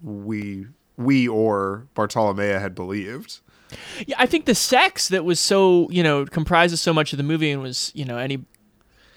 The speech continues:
Speaker 2: also comprised so much of the conversation about the movie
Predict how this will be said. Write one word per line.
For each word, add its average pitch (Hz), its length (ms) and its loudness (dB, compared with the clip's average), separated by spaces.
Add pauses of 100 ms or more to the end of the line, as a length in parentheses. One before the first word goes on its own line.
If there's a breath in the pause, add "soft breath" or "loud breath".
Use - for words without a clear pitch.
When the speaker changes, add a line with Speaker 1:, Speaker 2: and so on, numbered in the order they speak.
Speaker 2:
also 139 240 2
comprised 135 440 0
so 139 160 -2
much 127 260 -6
of 123 140 -8
the 113 340 -6 (580)
conversation 151 760 2
about 143 320 2
the 151 80 0
movie 120 460 -8